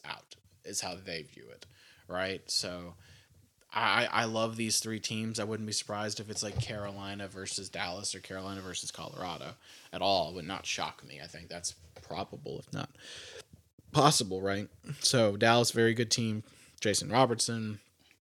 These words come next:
I mean, they still have Tyler Seguin. They've got Jamie Benn. They've got,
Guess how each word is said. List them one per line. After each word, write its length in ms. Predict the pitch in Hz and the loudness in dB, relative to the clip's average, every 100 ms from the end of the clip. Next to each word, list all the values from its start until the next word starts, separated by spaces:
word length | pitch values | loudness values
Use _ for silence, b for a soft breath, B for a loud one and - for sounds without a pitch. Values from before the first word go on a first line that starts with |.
| _ _ _ _ _ - | _ _ _ _ _ -10
I 40 | |
mean, 140 | 107 90 | -8 0
they 80 | |
still 200 | 92 90 | 2 2
have 140 | 90 82 | -2 -6
Tyler 260 | - 73 | -8 -8
Seguin. 540 | 117 131 123 117 113 101 B B B B | 0 6 6 6 -2 -6 B B B B
They've 340 | 98 95 90 - | -8 -6 -6 -8
got 380 | 98 95 92 | -10 -8 -8
Jamie 280 | 92 82 80 - | -8 -8 -10 0
Benn. 640 | 127 127 120 117 113 110 - b b _ | 4 4 4 0 -2 -6 -12 b b _
They've 340 | - 98 95 101 | -8 -6 -6 -6
got, 540 | 95 92 92 90 90 | -6 -6 -6 -6 -8